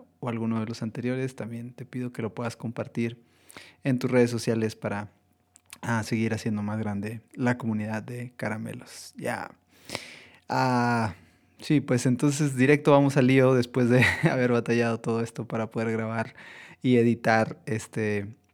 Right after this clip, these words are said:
eh, podcast. Ya, ah, estas semanas de inicio de año empecé la lectura de un libro que voy a hacer un poquito de trampa porque me faltan como tres capítulos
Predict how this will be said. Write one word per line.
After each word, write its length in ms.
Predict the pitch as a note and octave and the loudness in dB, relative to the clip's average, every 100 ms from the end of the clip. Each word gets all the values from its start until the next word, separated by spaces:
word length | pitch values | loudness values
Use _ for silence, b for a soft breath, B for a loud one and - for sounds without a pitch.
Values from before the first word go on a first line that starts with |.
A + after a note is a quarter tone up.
| _ _ - | _ _ -8
eh, 280 | A2+ G#2 G2+ | -6 -6 -4
podcast. 540 | B2 A#2+ G#2+ G#2+ - B B B B B - | -2 -2 -4 -8 -10 B B B B B -2
Ya, 360 | B2+ A2 C#3+ - _ - | 0 0 -4 -18 _ -2
ah, 720 | B2 A#2 A2+ A2 A2 A2 G#2+ G2+ _ _ _ _ _ _ - | 0 0 0 -2 -2 -4 -6 -12 _ _ _ _ _ _ -6
estas 840 | D3 D3 C3+ B2+ B2 A#2+ - - - | 0 6 8 8 6 4 0 -10 -10
semanas 760 | - C3 C3 C#3+ B2 B2 A#2+ | 0 4 4 4 4 2 0
de 240 | A2+ A2 A2 | -2 -2 -2
inicio 380 | A2+ A#2 - A2+ | -2 -2 -2 -2
de 100 | A2+ | 0
año 340 | A2+ A2+ A2+ | 0 -2 -4
empecé 400 | C3 A2+ B2 D3+ | -4 -4 0 2
la 140 | E3 E3 | 2 0
lectura 480 | C#3 - C#3+ D#3 | -2 -2 -2 0
de 160 | C3+ B2 | 0 0
un 180 | C3+ D3 | 0 0
libro 500 | D3 D3+ D#3+ C#3 - | 0 0 -2 -4 -10
que 240 | - A#2+ A2+ | -4 -2 0
voy 160 | B2+ | 0
a 60 | F3 | -2
hacer 160 | E3 E3+ | -2 -4
un 100 | F3 | -4
poquito 340 | - E3 D#3+ | -6 -6 -2
de 100 | D#3 | -2
trampa 380 | E3 E3+ E3+ F#3 | -2 -2 -4 -4
porque 280 | D#3 C#3+ B2 | -4 -4 -2
me 140 | A2+ | -2
faltan 640 | B2+ B2+ C3 C3+ C3 B2 | -2 -2 -4 -4 -2 -4
como 500 | A#2+ A#2 A2+ A2 A2 - | -6 -6 -4 -4 -6 -4
tres 220 | B2 C3+ | -4 -2
capítulos 600 | D3 E3 D#3 F#3 F#3+ | -2 -2 -4 -4 -4